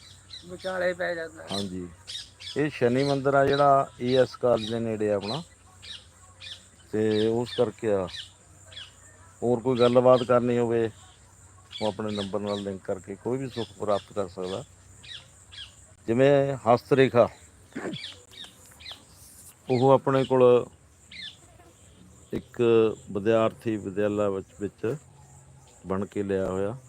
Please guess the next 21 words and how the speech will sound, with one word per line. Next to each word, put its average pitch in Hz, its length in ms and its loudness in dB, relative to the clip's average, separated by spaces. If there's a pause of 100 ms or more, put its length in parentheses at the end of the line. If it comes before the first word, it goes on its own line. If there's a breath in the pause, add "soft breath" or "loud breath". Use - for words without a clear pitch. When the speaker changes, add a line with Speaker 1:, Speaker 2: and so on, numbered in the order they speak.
(1160)
Speaker 2:
ਗ੍ਰਹਿ 117 200 6
ਤੱਤ 139 280 -2
ਕੰਮ 117 240 -2
ਕਰਦੇ 107 360 0
ਨੇ 110 140 -2
ਜੀ, 110 100 -8 (260)
ਸਾਰੇ 87 260 -8
ਕਰਦੇ 85 260 -12
ਨੇ। 85 160 -10 (1600)
ਅੱਜ 104 180 -4 (2000)
ਦਿਨ 113 160 -2
ਬੁੱਧਵਾਰ, 110 600 0 (1400)
ਲਾਈਵ 104 480 2
ਬੁੱਧੀ 131 480 0
ਆ 131 120 6
ਜਿਹੜੀ 127 280 0
ਸਾਰਿਆਂ 113 300 -4
ਨਾਲੋਂ 120 160 -4
ਬੜੀ 101 300 -2
ਆ 85 80 -4
ਜੀ। 87 120 -8